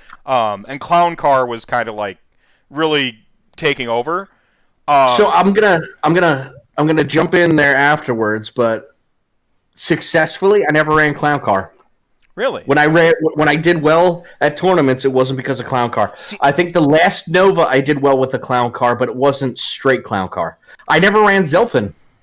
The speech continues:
Speaker 2: I
Speaker 1: Mm.
Speaker 2: ran Mornar, so Clown Car wasn't, wasn't in it. W-, tactically, Clown Car didn't work as well for me.
Speaker 1: See, I,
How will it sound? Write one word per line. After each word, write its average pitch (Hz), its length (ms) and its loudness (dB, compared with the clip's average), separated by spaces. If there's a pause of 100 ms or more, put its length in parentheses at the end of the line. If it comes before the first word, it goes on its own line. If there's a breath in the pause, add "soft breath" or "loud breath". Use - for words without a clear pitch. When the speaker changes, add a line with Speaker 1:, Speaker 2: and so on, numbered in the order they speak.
(120)
Speaker 2:
I 131 140 0
Speaker 1:
Mm. 151 60 2
Speaker 2:
ran 170 200 4
Mornar, 139 600 0
so 117 460 0
Clown 143 280 0
Car 147 240 0
wasn't, 135 500 -2 (840)
wasn't 139 320 0
in 131 120 2
it. 135 40 0
W-, 139 320 -2
tactically, 165 580 -2
Clown 147 280 0
Car 147 180 0
didn't 143 180 0
work 143 220 -2
as 107 100 -8
well 107 160 0
for 98 160 -14
me. 92 160 -12 (380 loud breath)
Speaker 1:
See, 208 360 -8
I, 175 140 -2